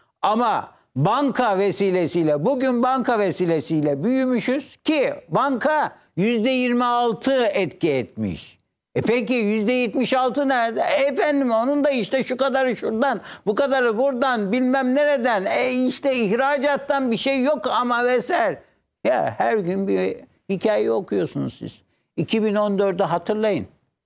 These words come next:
Reza Sarraf manşetlerde "Cari açığımızı Reza amcayla kapatmışız."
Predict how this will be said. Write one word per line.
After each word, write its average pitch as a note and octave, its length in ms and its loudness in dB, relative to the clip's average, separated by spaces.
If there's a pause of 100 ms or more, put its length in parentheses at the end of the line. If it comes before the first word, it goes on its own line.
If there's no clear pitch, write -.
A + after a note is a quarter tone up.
(300)
Reza G3+ 400 2
Sarraf G#3 640 0
manşetlerde F#3+ 1120 0 (440)
"Cari A3 520 2
açığımızı G#3+ 800 0
Reza G#3+ 340 2
amcayla A3 840 0
kapatmışız." E3+ 1000 -2